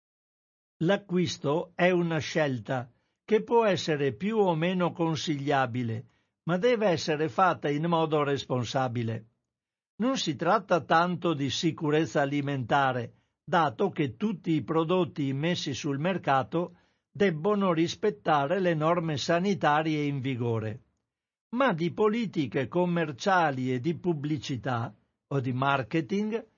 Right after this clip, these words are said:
per conquistare spazi di mercato e nuove tipologie di consumatori.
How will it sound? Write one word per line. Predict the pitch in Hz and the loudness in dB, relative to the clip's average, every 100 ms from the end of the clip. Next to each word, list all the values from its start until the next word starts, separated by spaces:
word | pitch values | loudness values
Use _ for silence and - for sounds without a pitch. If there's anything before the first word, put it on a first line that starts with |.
| _ _ - | _ _ -2
per | 285 226 | 0 0
conquistare | 196 175 170 233 - 196 156 139 135 | 0 -2 -2 -6 -2 2 2 2 -2
spazi | - - 208 - 160 | -2 0 0 0 -2
di | 139 160 | 0 -2
mercato | 151 135 113 143 135 113 196 214 _ _ _ | -2 -4 0 2 2 0 -4 -4 _ _ _
e | 254 | 0
nuove | 247 202 156 135 139 113 | 2 2 2 0 -2 -4
tipologie | 220 175 226 214 151 113 147 143 | -6 0 2 2 0 0 -2 -2
di | 135 | -4
consumatori. | 127 143 120 - 139 131 107 123 113 110 | -4 -4 -4 -4 -4 -4 -2 -2 -2 -2